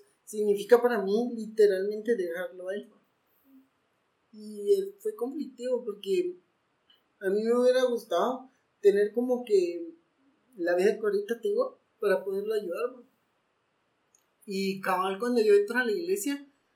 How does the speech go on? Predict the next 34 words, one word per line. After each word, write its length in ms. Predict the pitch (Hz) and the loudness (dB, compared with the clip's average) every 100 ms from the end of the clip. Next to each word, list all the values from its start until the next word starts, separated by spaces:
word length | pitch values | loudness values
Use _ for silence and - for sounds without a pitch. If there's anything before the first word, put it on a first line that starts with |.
| _ _ | _ _
como 260 | 202 208 196 | -10 -6 -4
a 40 | |
los 340 | 175 170 - 190 | -4 -6 -10 -4
dos, 280 | 202 214 | -2 -2
tres 220 | - 226 233 | -4 -4 -2
meses, 480 | 247 262 311 - _ _ _ _ _ _ _ _ _ _ _ - | -6 -8 -12 -16 _ _ _ _ _ _ _ _ _ _ _ -6
tal 140 | 170 | -4
vez 180 | 180 202 | -2 -4
sí, 200 | 254 254 | -6 -8
como 140 | 247 196 | -8 -8
a 40 | |
los 160 | 180 - | -8 -6
dos, 200 | 202 202 | -8 -4
tres 220 | 240 226 | -6 -4
meses, 420 | 247 277 381 - _ _ _ _ _ | -4 -4 -6 -6 _ _ _ _ _
todavía 360 | 214 208 196 220 | 4 6 6 4
seguía 300 | 226 247 247 | 2 4 4
hablando 260 | 240 254 262 | 4 0 0
con 160 | 214 | 2
él, 300 | 226 302 - _ _ _ _ _ _ - | 2 0 -4 _ _ _ _ _ _ 10
pero 340 | 480 254 208 | 12 12 12
sí 200 | - 220 | 6 2
me 100 | 226 | 4
di 140 | 220 220 | 2 0
cuenta 220 | 220 233 | 4 4
de 80 | 233 | 4
que 100 | 226 | -4
sí 220 | 208 196 | -10 -8
tenía 280 | 202 202 202 | -6 -6 -4
que 80 | 202 | -4
dejarlo, 380 | 190 208 262 220 | -4 -8 -10 -10
¿va? 220 | 160 160 _ _ _ _ _ _ | -10 -14 _ _ _ _ _ _
Y, 400 | 208 190 196 190 185 | -12 -8 -2 -4 -4
mm, 400 | 185 185 175 | -14 -14 -16